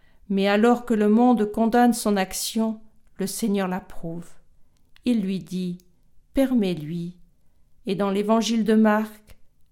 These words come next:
Elle a fait une bonne œuvre envers moi. » Chapitre quatorze, verset six.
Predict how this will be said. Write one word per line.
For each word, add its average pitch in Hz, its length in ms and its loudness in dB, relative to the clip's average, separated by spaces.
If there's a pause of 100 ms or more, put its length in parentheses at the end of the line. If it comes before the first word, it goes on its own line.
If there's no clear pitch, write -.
(120)
Elle 233 140 0
a 208 80 2
fait 208 240 -4
une 202 140 0
bonne 202 260 -2
œuvre 202 460 -4
envers 180 420 -6
moi. » 170 360 -8 (460)
Chapitre - 480 -8
quatorze, 180 440 -6
verset 175 260 -8
six. - 640 -12